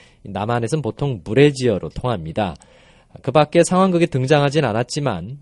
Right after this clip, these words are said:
북한에서 달리 불리는 속옷 관련 낱말들을 정리해 보면요. 먼저 운동 경기할 때 선수들이 입는 소매 없는 셔츠나 그런 모양의 속옷을 남한에선 러닝이나 러닝 셔츠로 부르지만 북에선 스프링이나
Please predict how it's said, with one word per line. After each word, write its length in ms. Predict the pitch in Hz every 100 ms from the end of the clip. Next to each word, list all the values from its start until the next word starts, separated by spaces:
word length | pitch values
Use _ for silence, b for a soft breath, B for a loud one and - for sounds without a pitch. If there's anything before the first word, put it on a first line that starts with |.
| 123
북한에서 800 | - - 135 123 120 - 135 127 -
달리 320 | - 120 147
불리는 480 | 135 127 117 101 80
속옷 360 | 117 117 139
관련 320 | - 120 110 98
낱말들을 540 | 92 98 98 90 101
정리해 280 | 101 101 113
보면요. 640 | 107 85 90 82 120 92 b b b b b _
먼저 340 | 104 120 143 165
운동 400 | 135 156 185 175
경기할 400 | 170 160 156 139
때 180 | 160 165
선수들이 720 | 147 113 123 139 156 147 143
입는 360 | 135 127 151 151
소매 380 | - - 180 185
없는 300 | 170 139 151
셔츠나 800 | - 180 - - 175 90 78 - _
그런 260 | - 120 131
모양의 460 | 127 120 113 110 135
속옷을 580 | - 117 107 101 127 123 b b b -
남한에선 580 | 98 110 120 110 151
러닝이나 680 | 117 107 131 139 123 117 135
러닝 380 | 98 120 143 131
셔츠로 340 | 139 - 131
부르지만 520 | 117 95 - 90 120 b b b b -
북에선 460 | 101 123 110 151
스프링이나 840 | 165 - - 202 170 107 85 76